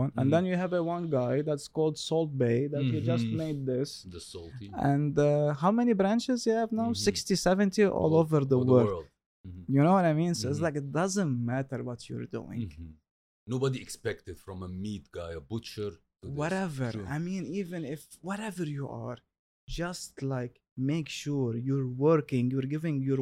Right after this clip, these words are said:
Speaker 1: one hundred fifty percent, you're passionate about it, whether you look weird or not,
Speaker 2: Mm-hmm.
Speaker 1: regardless, it will pay off. And once you create that business, you will start understanding, okay, there is so much more to life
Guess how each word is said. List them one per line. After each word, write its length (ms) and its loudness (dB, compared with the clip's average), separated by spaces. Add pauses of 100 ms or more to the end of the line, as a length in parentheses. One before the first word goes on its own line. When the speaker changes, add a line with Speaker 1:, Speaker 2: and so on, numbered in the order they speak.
(120)
Speaker 1:
one 160 -2
hundred 260 -2 (140)
fifty 240 -6 (100)
percent, 380 -6 (100)
you're 200 -4 (100)
passionate 400 -2 (140)
about 320 -4
it, 120 -8
whether 360 0
you 160 0
look 120 -6 (120)
weird 220 2 (100)
or 80 0 (100)
not, 100 -2
Speaker 2:
Mm-hmm. 180 -2
Speaker 1:
regardless, 500 2 (800)
it 180 -6
will 120 -4 (140)
pay 160 -4
off. 260 -2 (380)
And 120 0 (180)
once 200 -2
you 80 -2
create 460 -6
that 200 0
business, 420 0
you 80 -6
will 180 -8
start 220 -2
understanding, 720 -4 (140)
okay, 280 -4 (340)
there 260 0
is 80 -4 (280)
so 80 -6 (220)
much 140 -10 (180)
more 260 -4
to 60 -2 (160)
life 200 -2